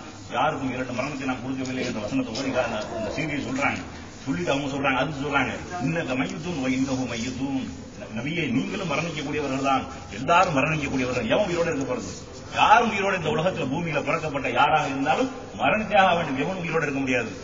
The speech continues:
நீண்ட நாளைக்கு வேணா உயிரோடு இருக்கலாம். ஆயிரம் வருஷம் நூறு நபி வாழ்ந்தது மாதிரி ஈசா அலைஹிஸ்ஸலாம் ரெண்டாயிரம் வருஷமா இருக்கிறாங்க. அவர்களும் ஒரு நாள் இந்த பூமியில் இறக்கப்பட்டு அவர்களும் மரணிக்கப்படுவார்கள், அவர்களும் இந்த பூமியில் அடக்கத்தான் படுவார்கள்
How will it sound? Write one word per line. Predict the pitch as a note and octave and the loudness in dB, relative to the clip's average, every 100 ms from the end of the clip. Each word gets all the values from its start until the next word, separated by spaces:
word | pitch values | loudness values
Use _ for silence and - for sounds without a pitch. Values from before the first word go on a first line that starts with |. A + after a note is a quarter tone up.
| - - | -12 -8
நீண்ட | G2 C3 F3+ | -4 -2 0
நாளைக்கு | F3+ G3 F#3+ | 2 2 2
வேணா | G3+ G#3 | -2 -2
உயிரோடு | F#3+ F#3+ | 0 0
இருக்கலாம். | F3+ E3 D3 | 2 2 4
ஆயிரம் | B2+ C3+ | 2 2
வருஷம் | C3 - C3+ | 0 -2 0
நூறு | C3+ C3 | 0 0
நபி | C#3 C#3 | -2 0
வாழ்ந்தது | C3 B2+ B2+ | 0 0 2
மாதிரி | D3 F3+ | 0 0
ஈசா | F#3+ | 4
அலைஹிஸ்ஸலாம் | F#3 F#3 F3 F#3 | 6 6 4 0
ரெண்டாயிரம் | E3 E3+ F3 | 4 6 4
வருஷமா | E3+ F#3+ | 0 -2
இருக்கிறாங்க. | F#3+ F#3+ F#3 C#3 A#2+ - - | 0 2 2 2 -4 -8 -8
அவர்களும் | G2+ C3+ D3 D#3+ E3+ | -4 -2 -2 -2 -2
ஒரு | C#3 | 0
நாள் | D3 | 0
இந்த | D3 C3 | 0 -2
பூமியில் | C#3 D#3 D3 C3+ | -2 -2 -2 -2
இறக்கப்பட்டு | B2+ B2+ D3 C#3 C#3 | -2 -2 -2 -2 0
அவர்களும் | G3 C#3 D#3+ E3+ F#3+ D3+ | 2 4 2 0 0 -2
மரணிக்கப்படுவார்கள், | C#3+ E3 D3+ C3+ C3+ C3 A#2 B2+ A2 - - - | -2 -2 -2 -2 2 2 2 0 -2 -8 -12 -8
அவர்களும் | G#2+ C3 C3+ D#3+ F3+ | -4 -2 0 -2 -2
இந்த | D3 | -4
பூமியில் | B2+ D3 D3 C3 | -2 -2 0 0
அடக்கத்தான் | A#2 C#3 C#3+ D#3 C3 | 2 0 -2 -2 -2
படுவார்கள் | B2+ B2+ A2+ A2+ | 2 2 2 -4